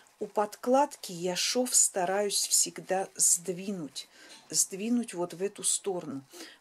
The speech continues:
потому что шов на шов — это будет очень большое утолщение, и сумка тогда не войдет в фермуар. Я вот так вот заправляю просто в другую сторону шов, чуть-чуть сдвигаю.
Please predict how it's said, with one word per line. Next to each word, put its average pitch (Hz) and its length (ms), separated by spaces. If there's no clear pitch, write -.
потому 196 320
что - 220
шов - 440
на 185 160
шов — - 520
это 185 180
будет 214 460
очень 202 400
большое 170 500
утолщение, 175 840
и 190 140
сумка 247 440
тогда 180 320
не 180 160
войдет 170 360
в - 40
фермуар. 170 680
Я 185 120
вот 185 140
так 170 240
вот 143 160
заправляю 196 760
просто - 460
в 170 100
другую 170 480
сторону 147 640
шов, - 520
чуть-чуть - 480
сдвигаю. 175 760